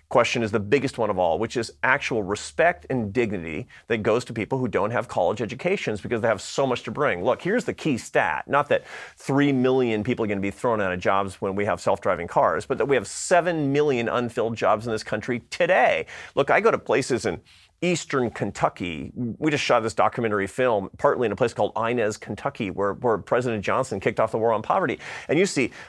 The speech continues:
unemployed people next to unfilled jobs. I talk to people in manufacturing all the time who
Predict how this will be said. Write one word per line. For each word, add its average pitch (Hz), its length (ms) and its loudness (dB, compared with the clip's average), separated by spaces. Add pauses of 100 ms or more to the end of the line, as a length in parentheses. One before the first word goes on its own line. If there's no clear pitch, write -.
(140)
unemployed 165 640 4
people 113 460 2
next 147 520 -2
to 156 240 0
unfilled 131 500 0
jobs. - 640 0 (320)
I 175 60 6
talk 240 220 2
to 156 80 -2
people 139 240 0
in 110 180 0
manufacturing 127 640 0
all 123 100 2
the 123 80 -2
time 185 360 -2
who 127 160 -2